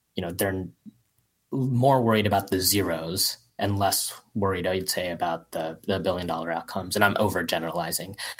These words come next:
Um, at the time, we didn't understand any of that, but we realized angels liked our story because we had some revenue <laughs> and V Cs, um, struggled with our story because they just didn't see a multi-billion dollar,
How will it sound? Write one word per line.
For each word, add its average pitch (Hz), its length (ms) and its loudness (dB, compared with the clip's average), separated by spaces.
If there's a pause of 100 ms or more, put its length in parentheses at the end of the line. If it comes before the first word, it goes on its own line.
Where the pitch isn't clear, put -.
(120)
Um, 90 320 2 (280)
at 131 100 4
the 131 40 4
time, 143 240 6
we 123 100 6
didn't 104 160 6
understand 120 420 6
any 131 140 6
of 120 80 4
that, 120 200 8
but 113 80 6
we 104 140 4
realized 98 460 4
angels 110 300 4
liked 101 200 2
our 98 80 6
story 113 400 6
because 107 360 4
we 107 80 4
had 98 320 4 (180)
some - 180 2
revenue 113 420 6 (100)
<laughs> 214 300 6
and 120 240 6
V 113 120 6
Cs, 101 440 4 (400)
um, 101 380 4
struggled 113 360 6
with 110 140 2
our 113 60 4
story 107 320 4
because 101 300 -2
they 104 120 4
just - 300 -2
didn't 98 300 0
see 95 340 2
a 98 80 0
multi-billion 92 580 -2
dollar, 85 560 -6